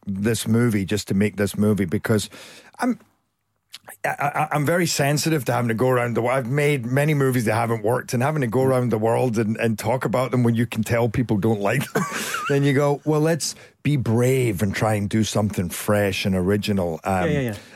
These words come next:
Speaker 1: and, and, but it took a few, it, there was a, a bunch of,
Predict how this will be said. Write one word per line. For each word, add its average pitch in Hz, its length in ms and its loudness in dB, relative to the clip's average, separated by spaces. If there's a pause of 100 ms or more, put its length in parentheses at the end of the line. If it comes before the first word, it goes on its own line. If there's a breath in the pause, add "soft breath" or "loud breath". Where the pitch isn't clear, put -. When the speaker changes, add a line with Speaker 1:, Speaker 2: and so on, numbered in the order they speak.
Speaker 1:
and, 104 640 0
and, 104 340 0
but 127 140 -2
it - 100 -8
took - 220 -2
a 123 60 0
few, 131 580 2
it, 127 220 -2
there 127 80 2
was 113 160 2
a, 123 80 2
a 120 120 -2
bunch 123 540 -2
of, 107 120 -2